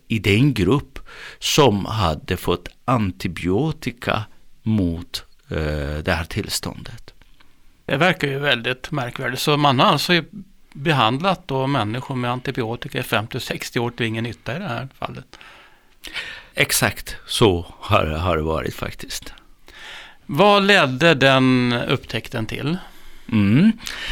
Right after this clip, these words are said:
Speaker 1: Det här är en väldigt intressant fråga. Vad, vad, vad, vad sker när man efter femtio, sextio, sjuttio års,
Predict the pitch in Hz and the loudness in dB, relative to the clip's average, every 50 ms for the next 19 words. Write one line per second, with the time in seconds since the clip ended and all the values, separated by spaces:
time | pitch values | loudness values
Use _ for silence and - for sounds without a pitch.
0 | - - - - - 131 151 214 269 285 175 156 151 151 143 131 139 - - - | -2 -4 -4 -2 2 4 6 6 6 6 6 6 6 6 6 4 2 0 0 -2
1 | 113 110 - - - - - - - 143 151 143 117 104 104 107 104 - - 117 | -4 -4 -4 -4 -6 -6 -6 -8 -4 2 6 6 6 6 4 0 0 0 0 0
2 | 104 90 98 98 90 - 101 90 98 104 92 - - 120 117 92 80 71 87 95 | 0 0 -2 -2 -2 0 0 0 -2 -4 -4 -4 -2 -2 -2 -2 -4 -4 -4 -2
3 | 98 95 - - - - - - - - - - - - - - - - - 60 | -2 -2 -2 -4 -6 -10 -12 -16 -18 -18 -16 -14 -14 -14 -14 -14 -12 -6 -2 0
4 | 62 - - - 143 143 156 156 156 160 160 156 - - - 127 135 - 147 151 | 0 -2 -2 -4 2 4 6 6 6 6 4 0 -4 -8 -12 -10 -6 -2 0 2
5 | 151 156 165 - - - - - - - 170 160 160 165 165 - - - - 107 | 2 2 0 0 -4 -8 -14 -14 -16 -14 -6 -2 0 0 0 0 -2 0 2 2
6 | 113 - 294 - - 67 69 90 92 - 113 110 104 101 95 95 95 95 95 92 | 2 2 2 0 -2 -2 -2 -4 -2 -2 0 0 2 2 2 2 0 0 0 0
7 | 92 92 - - - 101 95 - - - 101 95 92 92 - - - - - - | 0 -2 -4 -4 -4 -4 -4 -6 -8 -4 -4 -4 -4 -4 -8 -16 -20 -20 -20 -20
8 | - - - - - - - - - - - - - - - - - - - - | -20 -20 -20 -20 -20 -20 -20 -20 -20 -20 -18 -14 -14 -14 -12 -14 -16 -18 -20 -20
9 | - - 127 123 - _ - - - 135 123 113 113 110 - - 117 - - 107 | -20 -16 -16 -16 -16 _ -14 -4 0 2 2 2 0 -2 -4 -6 -6 -4 -2 -2
10 | 104 - - - 107 - - - 117 - - - - 104 98 92 92 90 90 90 | -4 -4 -4 -6 -4 -4 -4 -6 -6 -8 -8 -8 -4 -2 0 0 0 2 2 2
11 | 90 90 - - - - - | 0 -2 -4 -6 -8 -8 -10